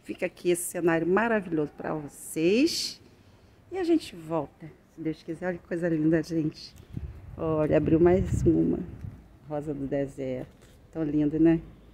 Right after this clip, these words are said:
E fica isso aí, ó, esse cenáriozinho pra vocês aí. Bonitinho, pra vocês terem uma ideia, gente.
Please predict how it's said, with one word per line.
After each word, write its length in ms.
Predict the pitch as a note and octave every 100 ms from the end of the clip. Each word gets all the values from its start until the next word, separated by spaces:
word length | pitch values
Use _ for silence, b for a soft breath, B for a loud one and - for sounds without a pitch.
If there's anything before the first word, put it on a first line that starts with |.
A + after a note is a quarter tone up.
| b b b b
E 60 | C#4+
fica 220 | E4 -
isso 180 | D#4+ -
aí, 160 | G#3 D3+
ó, 60 |
esse 160 | C#3 -
cenáriozinho 560 | - F#3+ F3+ E3+ E3+
pra 200 | - -
vocês 300 | D3 - C#3+
aí. 120 | - - _ _ _ _ _ _ _ _ D3
Bonitinho, 520 | D3+ E3 - - B2
pra 120 | D3
vocês 260 | C#3+ - -
terem 200 | D3+ D3
uma 120 | D3
ideia, 300 | A#2+ C3+ A#2+
gente. 320 | C3+ A#2+ -